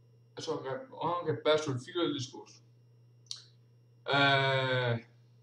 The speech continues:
perché quando vinci in campionato,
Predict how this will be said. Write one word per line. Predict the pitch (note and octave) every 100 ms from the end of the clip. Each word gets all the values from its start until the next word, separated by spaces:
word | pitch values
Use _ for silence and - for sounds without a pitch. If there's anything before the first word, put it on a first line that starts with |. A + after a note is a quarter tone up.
| _ _ _ _ - _ - - - - - - - - - - - - -
perché | - A3+ - -
quando | D#3 D#3+ E3 C#3
vinci | F#3+ G3+ G3+ - F#3+ F#3+ F#3 - _ _ - - _ _ - _
in | D3 D3
campionato, | F3+ F3+ D#3+ D#3 E3+ E3+ E3+ E3+ -